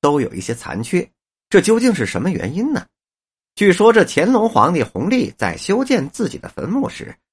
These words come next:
决定把十三陵的石人石兽搬到自己的坟里做摆设。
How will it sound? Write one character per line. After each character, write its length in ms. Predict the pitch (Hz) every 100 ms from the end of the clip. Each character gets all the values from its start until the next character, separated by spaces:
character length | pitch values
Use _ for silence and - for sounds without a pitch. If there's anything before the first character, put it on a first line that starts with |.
| _
决 160 | - 117
定 220 | 143 123
把 260 | 92 85 53
十 240 | - 110
三 240 | 143 190 180
陵 140 | 113
的 100 | 117
石 200 | - 90
人 360 | 139 156 110 139
石 240 | - 101
兽 320 | - 160 90 - _ -
搬 200 | 135 147
到 160 | 107
自 260 | 95 226 190
己 80 | -
的 100 | -
坟 360 | - 90 190
里 260 | 214 80 - _ _
做 260 | - 117 90
摆 300 | - - -
设。 280 | - 90